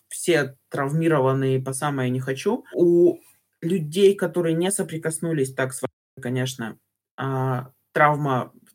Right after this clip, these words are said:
условно мягче, но мы ещё не знаем, во что она выльется. Потому что там, там есть потеря дома, есть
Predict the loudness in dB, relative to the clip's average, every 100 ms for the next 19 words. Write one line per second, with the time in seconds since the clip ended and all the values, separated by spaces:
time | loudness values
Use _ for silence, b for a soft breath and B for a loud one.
0 | _ -6 2 4 4 2 0 0 -2 -8
1 | -8 b b b b -2 0 0 -2 -2
2 | 0 0 -2 -4 -6 -4 -2 -2 -4 -10
3 | -16 -20 _ _ _ -6 -6 -4 -4 -6
4 | -10 _ -4 -2 -2 -4 -4 -4 -2 -2
5 | -2 2 4 4 0 -6 B B B B
6 | -8 -4 -4 -4